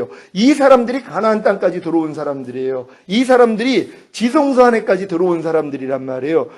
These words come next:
그러니까 여러분들이 신앙의 목적을 여기다 둬야 되는 것이란 말이에요. 많은 사람들이 애굽에서 어린 양 먹는 걸로 만족해요. 세상과 똑같이 짝하면서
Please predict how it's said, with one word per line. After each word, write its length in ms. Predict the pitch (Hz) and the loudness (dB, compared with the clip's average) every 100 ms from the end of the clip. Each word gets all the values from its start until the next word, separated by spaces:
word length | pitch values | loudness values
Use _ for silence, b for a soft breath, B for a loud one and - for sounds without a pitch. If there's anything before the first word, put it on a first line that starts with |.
| B | B
그러니까 180 | 247 | 4
여러분들이 460 | 190 254 262 262 262 | 8 8 6 -2 -4
신앙의 540 | 208 208 240 247 254 | -6 -6 2 4 4
목적을 720 | 214 175 170 226 254 - - - | 2 0 -2 0 2 0 -2 0
여기다 420 | 175 226 254 233 208 | 6 6 6 4 4
둬야 240 | 180 175 | 2 2
되는 220 | 147 147 | 0 -4
것이란 400 | 143 135 143 135 | -8 -8 -6 -6
말이에요. 640 | 127 120 123 123 139 147 123 _ _ 185 | -8 -12 -12 -12 -12 -12 -16 _ _ 2
많은 320 | 180 233 269 | 4 6 6
사람들이 400 | 240 233 220 233 | 6 6 4 2
애굽에서 520 | 165 170 220 190 196 | 2 2 2 2 4
어린 340 | 170 156 202 285 | 4 4 2 2
양 160 | 247 | 2
먹는 240 | 220 202 180 | 2 -2 0
걸로 200 | 156 160 | 0 -2
만족해요. 720 | 131 131 139 165 143 123 123 b b | -6 -10 -10 -6 -4 -4 -6 b b
세상과 460 | - 196 214 196 190 | 0 2 4 2 2
똑같이 380 | 254 226 185 | -2 -4 -4
짝하면서 680 | 180 240 240 196 175 170 214 | 0 0 0 -2 -2 2 2